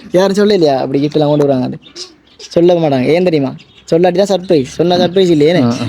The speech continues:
Speaker 1: சரி, இப்ப சொல்லுங்க. அப்ப மூன்று, மூன்று பேர் சொல்லியிருக்கிறீங்க, என்ன? இன்னொரு ஆள் சொல்லணும்.
Speaker 2: இன்னொரு ஆள்.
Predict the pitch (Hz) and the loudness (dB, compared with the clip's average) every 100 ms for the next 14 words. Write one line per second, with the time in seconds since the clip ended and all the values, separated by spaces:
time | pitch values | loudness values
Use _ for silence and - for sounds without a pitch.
0 | 107 180 185 202 233 247 247 202 196 208 | -6 0 2 2 2 2 2 0 0 2
1 | 220 247 247 226 247 220 254 233 208 185 | 2 0 -2 -8 0 2 2 2 2 2
2 | 156 170 180 170 185 202 214 196 156 123 | 4 2 0 0 0 2 2 2 0 -2
3 | - _ _ _ _ _ _ _ _ _ | -10 _ _ _ _ _ _ _ _ _
4 | _ - _ _ - _ _ _ _ - | _ -20 _ _ -20 _ _ _ _ -20
5 | - - - - - - - - _ _ | -20 -16 -16 -16 -20 -20 -20 -20 _ _
6 | - - - 156 131 131 127 131 131 135 | -16 -12 -4 0 0 2 0 0 0 0
7 | 139 135 | -2 -4